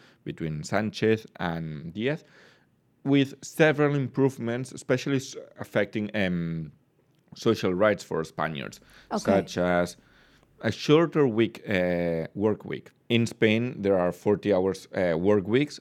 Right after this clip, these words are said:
Speaker 1: and they just agreed to reduce it to thirty-seven point five hours.
Speaker 2: Okay, so half
Speaker 1: Giving
Speaker 2: an hour less every day, essentially.
Speaker 1: Yeah, in,
Speaker 2: Yeah.
Speaker 1: to sum it up.
Speaker 2: Yeah.
Speaker 1: But they also s-, deal,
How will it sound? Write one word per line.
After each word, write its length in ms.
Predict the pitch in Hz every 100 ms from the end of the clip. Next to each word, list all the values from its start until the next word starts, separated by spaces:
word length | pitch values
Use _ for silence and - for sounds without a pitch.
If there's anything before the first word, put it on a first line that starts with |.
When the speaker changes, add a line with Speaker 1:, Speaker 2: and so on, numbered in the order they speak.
| -
Speaker 1:
and 640 | 101 104 107 107 95 98 107
they 300 | 113 110 95
just 400 | 95 104 - -
agreed 540 | 104 85 101 104 104
to 260 | - 101 92
reduce 480 | 90 95 90 101 101
it 140 | 107
to 100 | 110
thirty-seven 920 | 101 - 117 117 117 - 113 104 107
point 280 | 92 98 90
five 320 | - 87 82 -
hours. 500 | 76 64 52 - - -
Speaker 2:
Okay, 360 | 220 214 175 170
so 140 | 175
half 200 | 180 254
Speaker 1:
Giving 60 | 269
Speaker 2:
an 60 | 262
hour 240 | 240 220
less 340 | 202 202 196
every 260 | 202 185 175
day, 360 | 180 165 175 - -
essentially. 540 | 240 202 180 269 165
Speaker 1:
Yeah, 80 | 175 - -
in, 60 | 214
Speaker 2:
Yeah. 180 | 208 175
Speaker 1:
to 120 | -
sum 200 | 98 92
it 120 | 82
up. 220 | 62 - _ -
Speaker 2:
Yeah. 60 |
Speaker 1:
But 160 | - 104
they 140 | 117
also 380 | 117 120 135 120
s-, 60 | 101 _ - 98
deal, 440 | 104 110 110 113